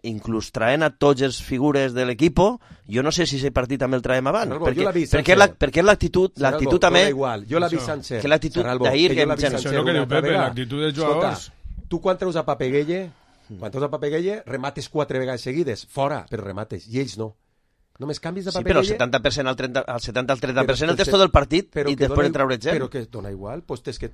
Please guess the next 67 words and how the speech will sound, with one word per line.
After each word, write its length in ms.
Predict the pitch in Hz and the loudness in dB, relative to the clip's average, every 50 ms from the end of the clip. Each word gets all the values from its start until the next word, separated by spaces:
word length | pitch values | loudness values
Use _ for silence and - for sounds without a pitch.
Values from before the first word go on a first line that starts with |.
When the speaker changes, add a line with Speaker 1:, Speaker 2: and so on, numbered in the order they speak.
| - - | -14 -14
Speaker 2:
a 60 | 104 | -12
veure. 240 | 107 101 82 76 - _ _ _ _ | -12 -12 -14 -16 -20 _ _ _ _
Speaker 1:
Entonces, 380 | - - - 98 - 127 131 117 - - | -20 -20 -16 -12 -10 -10 -10 -10 -12 -10
Javi, 260 | - 120 117 156 175 | -8 -6 -2 -2 -2
Speaker 2:
Escolta, 380 | - 151 147 - 117 90 82 - - | -2 -2 -4 -4 -6 -8 -10 -12 -6
Speaker 1:
ahir, 320 | - 101 110 131 156 180 165 | -2 0 4 4 4 4 4
per 120 | 180 170 | 2 0
Speaker 2:
és 40 | 156 | 0
que, 60 | 160 180 | 0 0
Speaker 1:
exemple, 160 | 180 190 202 | 0 0 0
Speaker 2:
és 60 | - | 0
Speaker 1:
ahir, 140 | - 135 160 - | 0 0 0 0
Speaker 2:
que 60 | 175 | 0
Speaker 1:
per 60 | 175 | 0
Speaker 2:
això 80 | 165 175 | 2 0
ho 60 | 170 185 | 2 2
Speaker 1:
exemple, 160 | 202 208 196 | 2 2 2
Speaker 2:
ha 40 | 170 | 2
parlat 340 | 156 135 139 139 131 107 120 | -2 -4 -4 -6 -6 -4 -2
jo 80 | 123 | -2
Speaker 1:
a-, 60 | 123 139 - - | -2 -2 -4 -4
Speaker 2:
en 60 | 123 | -2
Speaker 1:
ahir, 220 | 131 147 175 202 160 | 2 4 6 6 6
Speaker 2:
ell. 60 | - - | 4 4
Speaker 1:
ahir 180 | 143 165 175 | 2 2 4
va 100 | 190 185 - | 2 2 2
canviar, 340 | 160 139 127 107 92 95 | 2 0 0 0 -2 -2
i 60 | 107 110 | 0 0
ahir, 220 | 117 143 180 202 196 | 2 2 0 0 -2
a 120 | - 127 120 | -4 -4 -4
Speaker 3:
Però 60 | 110 131 | -4 -4
Speaker 1:
mitja 160 | 143 - - | 0 0 2
Speaker 3:
els 80 | - | 4
Speaker 1:
part, 160 | 135 165 185 127 | 4 2 2 2
fa 160 | 123 143 143 | 2 4 4
Speaker 3:
jugadors 180 | 147 151 143 | 4 4 2
Speaker 1:
dos, 80 | 143 143 | 0 -2
Speaker 3:
que 80 | 147 151 | -4 -4
ja 80 | 151 | -4
no 100 | 151 143 - | -4 0 4
Speaker 1:
fa 100 | 151 156 | 6 8
dos 120 | 165 160 | 8 6
Speaker 3:
sabem. 60 | 139 113 | 6 4
Speaker 1:
canvis 320 | 143 127 113 101 95 95 95 | 2 2 2 -2 -4 -4 -4
de, 240 | 113 107 104 104 - | -4 -2 -2 -4 -4
de 140 | 110 107 101 | -6 -6 -6
Ayoce. 520 | 95 101 123 151 156 - 123 95 78 - _ _ _ _ _ _ _ _ - | -4 -2 -2 -2 -2 -2 -4 -6 -6 -8 _ _ _ _ _ _ _ _ -12
Les 160 | 95 104 104 - | -10 -10 -4 0
fa, 140 | 135 147 151 117 | 2 2 2 2
es 80 | 123 - | -2 -2
fa 120 | - 143 | 0 0
el 40 | 151 156 | 0 0
descans, 260 | 151 - 165 139 107 104 | -2 -2 -2 -4 -4 -4
no 80 | 123 123 | -4 -4
s'espera 360 | 143 139 - - 139 117 104 | -6 -6 -4 -2 -2 -2 -2
al 60 | 92 | -2
minut 180 | 90 95 123 117 | -4 -6 -4 -2
Speaker 2:
Salvo, 140 | - 143 | 0 0
Speaker 1:
seixanta 380 | 127 147 160 165 180 190 214 202 - | 2 2 0 2 0 0 0 -2 -6
Speaker 2:
Salvo. 160 | 123 123 123 | -8 0 4
Speaker 1:
pa, 160 | 139 135 131 120 | 4 4 6 4
pa 160 | - 127 123 107 | 4 2 0 0
tentar, 420 | - - 120 101 87 123 175 190 | -2 -4 -4 -2 2 2 2 2
i 80 | 127 123 | 0 -4
tampoc 300 | - 98 87 95 113 104 | -6 -6 -4 -4 -2 0
pot. 220 | - - 226 - _ _ _ _ _ - | 0 0 0 0 _ _ _ _ _ -6
Speaker 2:
Crec 260 | 156 151 175 - | -6 -6 -6 -6